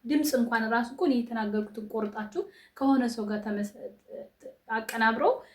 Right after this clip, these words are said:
አንዳንድ ጊዜ ያላወራችሁትን የሚለጥፉ አሉ። ይሄን ታውቃላችሁ አይደለ? ስለዚህ በዚህ ሰዓት ደግሞ ፎቶሾፕ በጣም ብዙዎችን እያጣላ፣ ብዙዎችን እያለያየ፣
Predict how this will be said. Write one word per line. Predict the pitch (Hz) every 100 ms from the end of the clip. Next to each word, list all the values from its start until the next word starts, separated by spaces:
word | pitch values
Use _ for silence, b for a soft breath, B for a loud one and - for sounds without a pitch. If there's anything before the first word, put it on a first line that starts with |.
| B _ -
አንዳንድ | 233 233 233 214
ጊዜ | 214 233
ያላወራችሁትን | 226 214 208 208 - - 226
የሚለጥፉ | 208 202 - - 196
አሉ። | 190
ይሄን | - 294 330
ታውቃላችሁ | 220 202 180 185 -
አይደለ? | 208 214 277 370
ስለዚህ | - 233 269
በዚህ | 269 226
ሰዓት | - 214 214
ደግሞ | 226 220 359 -
ፎቶሾፕ | 233 220 - 220 - 359 -
በጣም | 214 208 233 359 480 B B B B 214 214 208 208 208 208 220
ብዙዎችን | 226 240 320 311 - 302 262
እያጣላ፣ | 214 233 233 226 220 220
ብዙዎችን | 208 240 302 - 262
እያለያየ፣ | 208 208 240 262 240 233